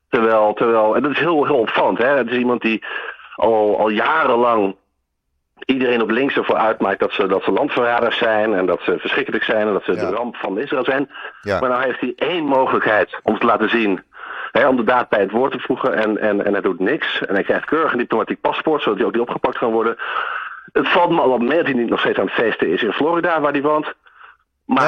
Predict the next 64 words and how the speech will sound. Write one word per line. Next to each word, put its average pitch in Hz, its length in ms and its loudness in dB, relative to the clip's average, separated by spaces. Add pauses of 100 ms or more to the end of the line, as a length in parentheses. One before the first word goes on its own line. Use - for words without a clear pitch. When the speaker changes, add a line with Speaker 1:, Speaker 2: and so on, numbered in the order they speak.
Speaker 1:
hij - 80 0
Speaker 2:
hij 180 60 4
Speaker 1:
komt 185 120 2
Speaker 2:
zit - 160 0
Speaker 1:
terug 135 160 -2
naar 117 80 0
Speaker 2:
hier. 123 100 0
Speaker 1:
Israël 117 280 0
Speaker 2:
Hij 151 100 4
is-, 151 80 -4
Speaker 1:
en 104 80 0
Speaker 2:
hij 101 100 0
Speaker 1:
wat 143 100 -2
doet 131 100 -2
Speaker 2:
zit 151 80 -6
Speaker 1:
hij? 147 100 -4
Speaker 2:
hier. 67 240 -12
Hij 95 160 -6
zit 113 180 -8
Speaker 1:
Ja. 156 120 0
Speaker 2:
hier, - 180 -8
ja. - 160 -8
Speaker 1:
Ja, 202 200 0
nee, 196 180 0
precies. - 280 -4
Speaker 2:
En 143 80 2
Speaker 1:
Dat 160 120 6
Speaker 2:
hij 165 100 6
gaat 147 100 2
Speaker 1:
valt 160 140 0
me 139 120 2
Speaker 2:
voor 131 100 -2
een 180 140 4
Speaker 1:
ook 196 80 0
wel 180 100 2
mee, 156 80 2
Speaker 2:
fotoshoot, 156 160 -2 (220)
Speaker 1:
maar 127 180 -4
Speaker 2:
eh, 110 80 -6
voor - 140 -10
een 113 80 -8
fotoshoot 147 640 -8
gaat 113 200 -4
hij 110 140 -8
even, 107 500 -4 (440)
eh, 120 140 -6 (360)
bij 110 240 0
United, 101 640 -6
eh, 87 320 -4
Hatzalah 107 640 -4
langs. 143 500 -10
En 104 140 -12
dan 90 100 -12
gaat 95 180 -8
hij 98 120 -14
even 80 180 -8
achter 82 240 -14
de, 82 600 -12
achter 87 260 -16
de 80 340 -10
radio, 120 600 -4
eh, 107 140 -4
microfoon 107 520 -8
zitten. 95 320 -12